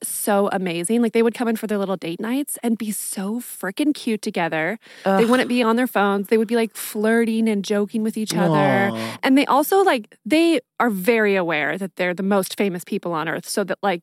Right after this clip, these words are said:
Speaker 1: when you come up to serve them, they'll, they make you feel so comfortable. Like, they were always, like,
Speaker 3: Aw.
Speaker 1: complimenting me and
Speaker 2: Mm-hmm.
Speaker 1: making jokes with me. They're just the best.
Speaker 2: Did they, by any
Speaker 3: Ugh.
Speaker 2: chance, sing and rap their orders?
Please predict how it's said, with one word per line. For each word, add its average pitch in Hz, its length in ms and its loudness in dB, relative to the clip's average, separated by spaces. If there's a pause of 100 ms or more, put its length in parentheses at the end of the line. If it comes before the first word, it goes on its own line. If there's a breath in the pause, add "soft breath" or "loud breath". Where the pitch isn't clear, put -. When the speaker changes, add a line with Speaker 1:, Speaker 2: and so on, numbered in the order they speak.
(120)
Speaker 1:
when 240 180 2
you 262 80 6
come 247 180 0
up 196 100 0
to 190 80 -8
serve 202 360 -2
them, 156 300 -4 (420 soft breath)
they'll, 220 400 4
they 240 140 4
make 208 200 2
you 190 60 -6
feel 131 160 -4
so - 180 -8
comfortable. 285 680 0
Like, 240 140 2
they 247 100 0
were 247 100 2
always, 220 280 2
like, 202 160 2
Speaker 3:
Aw. 190 100 -6
Speaker 1:
complimenting 226 680 0
me 214 360 0
and 180 240 -2 (280 loud breath)
Speaker 2:
Mm-hmm. 214 100 4
Speaker 1:
making 175 280 4
jokes 214 320 2
with 220 180 -2
me. 208 400 0
They're 254 180 4
just - 360 -6 (160)
the 240 260 4
best. - 920 -2 (160)
Speaker 2:
Did 240 160 2
they, 240 160 2
by 277 180 2
any 247 220 4
Speaker 3:
Ugh. 226 80 -4
Speaker 2:
chance, 196 640 0 (100)
sing 185 480 2
and 160 160 2
rap 147 320 0
their 147 160 -2
orders? 120 640 -8